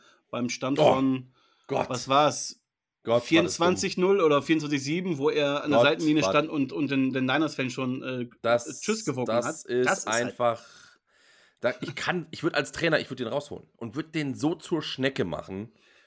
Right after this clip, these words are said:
Speaker 2: und würd sagen, „Bist du eigentlich völlig behämmert, Kollege? Bist du völlig dumm? Haben sie dir ins Hirn geschissen? Oder was hast du, was hast du bitte gemacht?“ Ja?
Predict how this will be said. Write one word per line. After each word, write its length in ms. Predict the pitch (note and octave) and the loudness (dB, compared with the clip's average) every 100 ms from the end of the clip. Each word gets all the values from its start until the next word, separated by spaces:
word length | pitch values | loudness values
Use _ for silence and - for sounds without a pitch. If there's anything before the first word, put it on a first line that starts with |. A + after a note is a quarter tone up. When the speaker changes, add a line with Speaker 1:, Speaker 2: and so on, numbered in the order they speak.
| - | -12
Speaker 2:
und 80 | A2+ | -8
würd 80 | |
sagen, 220 | D3 C3 - | -6 -8 -6
„Bist 360 | - F3 - - | -4 -4 -4 -8
du 160 | F3 - | -12 -6
eigentlich 380 | - D3 D#3+ D#3 | -4 -4 -8 -10
völlig 520 | - - C3+ D#3+ - | -16 -2 0 0 -2
behämmert, 520 | C3+ G#2+ B2 G2 D2+ | -2 -2 -2 -6 -10
Kollege? 440 | - F2+ D#2+ E2+ - _ - | -14 -12 -12 -12 -16 _ -16
Bist 180 | D3 F#3+ | -14 -12
du 80 | |
völlig 800 | E3 - - D#3+ G3+ G3 F#3 - _ _ _ _ _ | -14 -14 -2 0 0 -2 -6 -18 _ _ _ _ _
dumm? 300 | - G3+ G3+ | 6 6 4
Haben 140 | C#3 E3+ | -2 -2
sie 80 | D#3 | -4
dir 100 | C#3 | -6
ins 140 | C3+ | -4
Hirn 240 | - F3 | -2 0
geschissen? 640 | G3 - - E3+ E3+ D#3 D#3+ - _ | 0 -4 -6 -6 -6 -8 -10 -20 _
Oder 200 | - C3+ | -2 -2
was 220 | D3 - | -2 -4
hast 240 | D#3 - E3 | -6 -6 -8
du, 160 | D3+ | -8
was 240 | - D3+ - | -6 -4 -4
hast 220 | D#3+ - | -6 -8
du 40 | |
bitte 220 | C3+ C3+ B2+ | -12 -10 -8
gemacht?“ 420 | A#2 B2 - _ _ _ _ _ | -6 -6 -8 _ _ _ _ _
Ja? 280 | G#2 A2 B2+ | -4 -4 -4